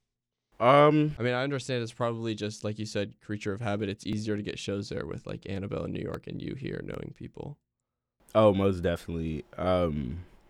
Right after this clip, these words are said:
Speaker 1: yeah, it's, it's easier just to, like, be up here. Um, but, like, I've, I've gone out west and stuff like that.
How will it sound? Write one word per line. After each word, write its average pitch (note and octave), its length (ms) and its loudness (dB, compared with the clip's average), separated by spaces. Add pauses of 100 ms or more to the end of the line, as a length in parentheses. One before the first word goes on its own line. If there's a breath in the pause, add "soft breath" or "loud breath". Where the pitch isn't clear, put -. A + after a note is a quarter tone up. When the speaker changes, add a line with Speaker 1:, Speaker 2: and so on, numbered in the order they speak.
(200)
Speaker 1:
yeah, F2 240 0
it's, D#2+ 300 -4
it's - 340 -4
easier G#2 500 4
just F#2+ 320 -2
to, G2+ 120 2
like, F2+ 400 2 (480)
be F#2 200 2
up F2+ 160 2
here. F2+ 560 -2 (560 soft breath)
Um, F2+ 680 2 (440 soft breath)
but, C#3+ 80 2
like, C#3+ 240 6
I've, D3+ 440 4 (380)
I've B2 400 0 (680)
gone G2 300 6
out F#2+ 180 4
west F2 480 0
and F2+ 180 -4
stuff - 380 -6
like F2 220 -4
that. E2 500 -2